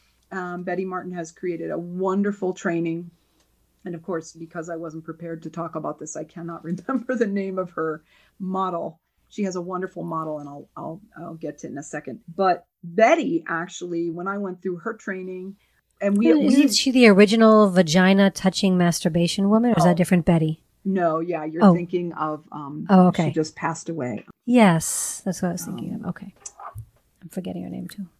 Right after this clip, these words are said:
Speaker 2: It's okay.
Speaker 1: Yeah, this is, uh, menopause for you. <laughs> Sorry about that, but I cannot remember.
Speaker 2: <laughs>
Speaker 1: Awful, awful. Now,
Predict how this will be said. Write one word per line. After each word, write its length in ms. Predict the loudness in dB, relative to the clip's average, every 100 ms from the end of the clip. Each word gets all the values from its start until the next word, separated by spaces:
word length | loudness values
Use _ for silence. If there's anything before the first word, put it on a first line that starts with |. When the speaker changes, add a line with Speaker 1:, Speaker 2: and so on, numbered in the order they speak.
| _ _ _
Speaker 2:
It's 140 | -18 -16
okay. 320 | -16 -20 -20 _
Speaker 1:
Yeah, 240 | -4 -4 -2
this 260 | -2 -2
is, 180 | -6 -4
uh, 140 | -4
menopause 500 | -2 -4 -6 -8 -12
for 180 | -10 -8
you. 300 | -4 -2 -2 2
<laughs> 140 | 2 2
Sorry 360 | 2 6 8
about 280 | 8 6 6
that, 240 | 6 6 6
but 140 | 6
I 100 | 6
cannot 520 | 6 4 2 2 0
remember. 680 | 0 4 4 6 6 6 4 4 2 2
Speaker 2:
<laughs> 260 | 2 2
Speaker 1:
Awful, 560 | 6 8 8 4 2 2
awful. 420 | 2 2 2 -2
Now, 360 | 2 2 2 -2